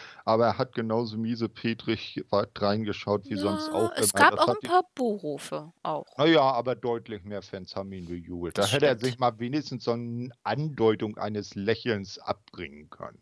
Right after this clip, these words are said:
Speaker 2: Nein, er ist doch gerade in der Referee-Kri-, Krise. Krise.
Speaker 1: Ja,
Speaker 2: <laughs> Oh Mann.
Speaker 1: in der Referee-Krise. <laughs>
Speaker 2: Okay, ja, ähm, ja, äh, spannendes Match, äh, w-
Speaker 1: Also er,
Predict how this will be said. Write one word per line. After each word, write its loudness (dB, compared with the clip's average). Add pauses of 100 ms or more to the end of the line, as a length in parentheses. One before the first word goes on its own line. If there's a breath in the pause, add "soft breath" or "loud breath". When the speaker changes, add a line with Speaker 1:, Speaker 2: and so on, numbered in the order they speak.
(120)
Speaker 2:
Nein, -4
er 0
ist -2
doch -4
gerade -6
in -10
der -4
Referee-Kri-, -4
Krise. 2 (140)
Krise. -6
Speaker 1:
Ja, -4
Speaker 2:
<laughs> -6
Oh -2 (120)
Mann. -8
Speaker 1:
in -4
der 6
Referee-Krise. -6 (200)
<laughs> 2 (260)
Speaker 2:
Okay, 2
ja, 2
ähm, 2 (840 loud breath)
ja, 10 (100)
äh, 4 (160)
spannendes 0
Match, 6
äh, 4 (1300 loud breath)
w- -4
Speaker 1:
Also 12
er, 12